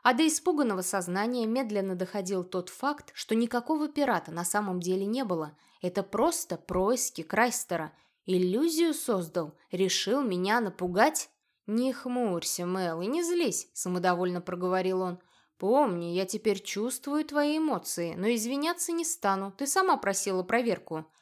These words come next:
И вдруг его улыбка стала по-настоящему довольной, просто запредельной.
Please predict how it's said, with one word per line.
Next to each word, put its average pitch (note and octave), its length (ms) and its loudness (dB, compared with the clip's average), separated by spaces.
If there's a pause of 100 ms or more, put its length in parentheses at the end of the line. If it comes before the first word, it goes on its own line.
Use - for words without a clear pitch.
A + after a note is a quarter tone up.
(340)
И F#3 120 0
вдруг C#4+ 380 -2
его A#3+ 360 0
улыбка D#4+ 380 0
стала C#4 380 2
по-настоящему B3+ 920 -2
довольной, G#3+ 840 0
просто G3 580 0
запредельной. F3+ 920 -2